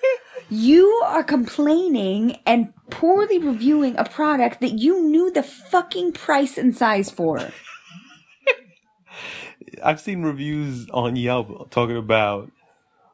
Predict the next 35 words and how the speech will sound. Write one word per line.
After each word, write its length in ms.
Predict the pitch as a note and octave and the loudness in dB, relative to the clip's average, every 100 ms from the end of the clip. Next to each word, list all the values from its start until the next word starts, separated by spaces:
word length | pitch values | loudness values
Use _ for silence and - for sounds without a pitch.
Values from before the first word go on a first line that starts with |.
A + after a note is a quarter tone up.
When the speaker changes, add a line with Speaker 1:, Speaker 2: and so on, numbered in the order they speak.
| _ | _
Speaker 2:
the 60 | B2 | -6
food 260 | D3+ E3+ | -2 0
was 160 | C#3+ C#3+ | -2 -4
good, 400 | B2 C#3+ C#3+ A#2 | -2 0 0 -2
but 240 | A#2 G#2 | -6 -2
I 140 | C3 C3+ | 2 2
didn't 160 | C#3+ | 0
like 180 | D#3+ F3 | -2 -2
the 80 | F3+ | -2
design 520 | D3+ D#3+ E3+ F#3 F#3 | -6 -2 2 2 2
of 100 | F3 | -2
the 80 | E3+ | -4
<laughs> 0 | |
fucking 420 | E3+ F4+ G3 A3+ | 0 0 0 0
logo 500 | G#3 G3 G3 E3+ F3 | 2 2 2 0 2
outside 460 | E3 - - E3 E3 | 0 0 2 2 2
their 120 | E3+ | -2
Speaker 1:
For 60 | D3 | 2
Speaker 2:
building. 380 | E3 E3+ D3+ - | 0 0 -2 -4
Speaker 1:
real. 140 | - C#5 - | -2 -2 -2
The 60 | B3 | -8
food 220 | - F4 | -2 -2
was 160 | E4 C#4 | -2 -4
amazing, 540 | B3 B3+ C#4 B3+ A#3+ | -4 -2 -2 -2 -2
but 100 | A3+ | -2
it 80 | E3 | -2
was 120 | F#3 | -4
way 280 | F#3+ A3+ A#3 | -2 0 0
overpriced. 680 | G3 G3+ G#3 - A#3 F#3 A3+ | -2 -6 -10 -4 -4 -2 -4
Like, 180 | A#3+ A#3+ | -6 -4
you 340 | B3+ E4 F4+ | 0 2 0
saw 600 | - - D4 C4+ C4 C4+ | -4 -4 2 2 4 0
the 200 | A#3+ C4 | 0 2
menu, 720 | B3 B3 A3 G3 E3+ E3 E3+ | 2 2 0 0 0 0 0
Speaker 2:
Yeah. 380 | F#2+ F#2 B2 D3 | 0 0 -4 -10